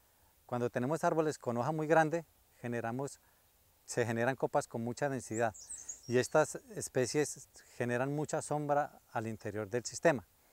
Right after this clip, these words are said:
Eh, árboles como en este caso el abarco, que son de hoja pequeña,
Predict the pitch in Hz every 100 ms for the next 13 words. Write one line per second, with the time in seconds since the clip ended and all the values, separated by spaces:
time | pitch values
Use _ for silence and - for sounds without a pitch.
0 | _ _ _ _ _ _ - - - -
1 | 135 165 - 151 180 170 - 135 127 165
2 | 175 156 170 131 156 170 135 127 _ _
3 | _ _ _ _ - - 123 135 147 147
4 | 151 - - 131 156 139 131